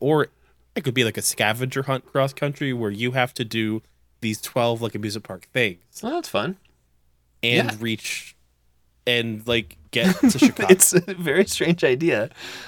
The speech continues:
Speaker 2: But yeah, you gotta, um, gotta catch 'em all, uh, theme park bits deconstructed. Collect them.
Speaker 1: Yeah, like, meet Popeye, get a waffle, <laughs> go on a roller coaster.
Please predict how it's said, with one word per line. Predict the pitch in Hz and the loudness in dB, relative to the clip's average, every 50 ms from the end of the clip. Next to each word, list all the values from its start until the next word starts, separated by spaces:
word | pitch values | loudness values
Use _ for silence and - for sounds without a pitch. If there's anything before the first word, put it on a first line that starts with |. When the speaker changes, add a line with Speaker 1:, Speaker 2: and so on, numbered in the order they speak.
| - - - - | -20 -16 -6 2
Speaker 2:
But | 123 127 139 | 4 6 6
yeah, | 180 220 180 107 | 8 6 4 2
you | 98 110 117 120 | 0 0 0 0
gotta, | 117 123 120 123 123 120 120 113 101 113 | 2 2 2 4 4 4 2 2 0 -2
um, | 117 117 113 113 110 110 | -4 -4 -4 -4 -6 -6
gotta | 110 117 113 127 139 | -2 -2 -2 -2 -2
catch | - 156 151 - | -2 -4 -2 -2
'em | 170 156 | -2 0
all, | 131 131 131 131 135 143 - _ _ _ - | 0 0 0 0 -2 -2 -6 _ _ _ -6
uh, | - 117 117 117 113 113 113 113 113 117 117 117 117 127 _ _ _ _ _ _ _ _ _ _ _ - | -2 0 0 0 2 0 0 0 0 -2 -2 -4 -6 -10 _ _ _ _ _ _ _ _ _ _ _ -4
theme | - 180 180 | -2 0 0
park | 170 156 123 117 - - _ _ 165 127 | 0 0 -2 -4 -4 -10 _ _ -8 -4
bits | 123 117 104 - - - - - _ _ _ | -4 -4 -4 -4 -8 -10 -10 -12 _ _ _
deconstructed. | - 127 123 131 120 - - 98 107 - - - - _ _ _ _ _ _ _ _ _ _ _ _ _ _ _ _ _ _ _ _ _ _ _ - | -6 -4 -4 -6 -8 -8 -8 -10 -10 -12 -18 -20 -20 _ _ _ _ _ _ _ _ _ _ _ _ _ _ _ _ _ _ _ _ _ _ _ -10
Collect | - 147 139 104 95 - - | -6 -4 -4 -4 -4 -6 -10
them. | - 117 | -6 -4
Speaker 1:
Yeah, | 110 95 80 | -2 -2 -2
like, | 85 92 95 - _ _ _ _ _ | -4 -8 -10 -12 _ _ _ _ _
meet | 120 123 147 165 - - | -2 0 0 0 -2 0
Popeye, | - 160 139 135 - 104 90 73 80 - _ _ _ _ _ - | 0 0 2 2 0 -2 -4 -4 -8 -14 _ _ _ _ _ -8
get | - 98 95 | -6 -4 -4
a | 107 | -2
waffle, | 120 135 147 135 120 110 - - 98 87 101 _ _ _ _ _ _ | -2 0 2 2 2 0 -2 -6 -14 -14 -14 _ _ _ _ _ _
<laughs> | - - - - - _ - _ _ _ _ _ _ _ _ _ _ _ _ _ _ _ _ - - _ _ _ _ - 135 139 _ _ _ | -18 -18 -16 -18 -18 _ -20 _ _ _ _ _ _ _ _ _ _ _ _ _ _ _ _ -20 -20 _ _ _ _ -16 -16 -16 _ _ _
go | - 135 120 | 0 2 2
on | 117 120 | 2 2
a | 127 | 2
roller | 123 135 139 135 120 | 2 4 4 4 2
coaster. | - - 104 87 - - - - | 0 -4 -8 -10 -10 -14 -18 -20